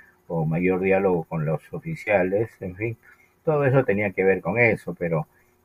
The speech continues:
es obvio que ellos no podían actuar si es que no había un, una, una, un fundamento constitucional, ¿no es cierto? Y eso no lo había.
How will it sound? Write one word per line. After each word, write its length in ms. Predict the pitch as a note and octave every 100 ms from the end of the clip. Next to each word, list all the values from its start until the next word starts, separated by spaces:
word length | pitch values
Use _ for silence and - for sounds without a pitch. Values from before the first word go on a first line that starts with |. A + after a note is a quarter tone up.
| _
es 260 | - G#2 -
obvio 420 | - B2+ C#3 A#2 G2
que 100 | A2
ellos 160 | A2
no 140 | G2+ G2+
podían 260 | G#2 G#2+
actuar 400 | G2+ F2+ G#2+ G2+
si 160 | G2 G#2
es 100 | G2
que 160 | -
no 140 | F#2 F2+
había 680 | F#2 F#2 G2 F#2 F#2 G2 - _
un, 260 | - G2+ F#2+ -
una, 300 | F#2+ F2 -
una, 540 | F#2+ F2 F2 D2+ D2+ -
un 140 | F2+ E2
fundamento 640 | - F#2+ F2+ E2+ F#2+ G2
constitucional, 960 | F2 D#2 - F2+ D#2 D#2 G#2 C#3+ D#2 D#2 _
¿no 60 | E2
es 80 |
cierto? 380 | - G#2 - C3 _ - - - - - - -
Y 180 | D#2 F2+
eso 220 | G2+ F2+
no 140 | D#2+
lo 160 | E2+ D#2+
había. 460 | D#2 A2+ E2+ D2+